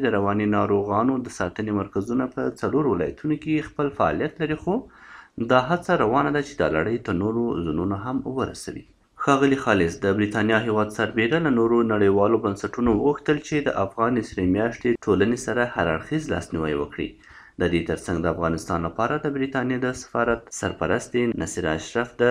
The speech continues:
افغان سرې میاشتې فعالیتونه وستایل او ژمنه یې ترسره کړه چې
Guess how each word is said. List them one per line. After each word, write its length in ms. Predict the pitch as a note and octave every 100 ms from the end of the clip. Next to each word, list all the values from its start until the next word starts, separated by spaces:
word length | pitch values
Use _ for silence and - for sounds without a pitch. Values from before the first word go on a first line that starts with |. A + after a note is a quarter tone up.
| - F2
افغان 360 | F#2+ G#2+ A#2
سرې 220 | A2 - D#2
میاشتې 580 | F2 A2 - A#2+ A#2+ A#2+
فعالیتونه 480 | F#2+ E2+ D#2+ A#2 A#2+
وستایل 440 | F3 - D#2 C#2+ - - - - -
او 80 | D#3+ D3
ژمنه 260 | C#3+ D3
یې 100 | C#3+ C#3+
ترسره 280 | G#2+ C3+ C3
کړه 120 | B2+
چې 80 | B2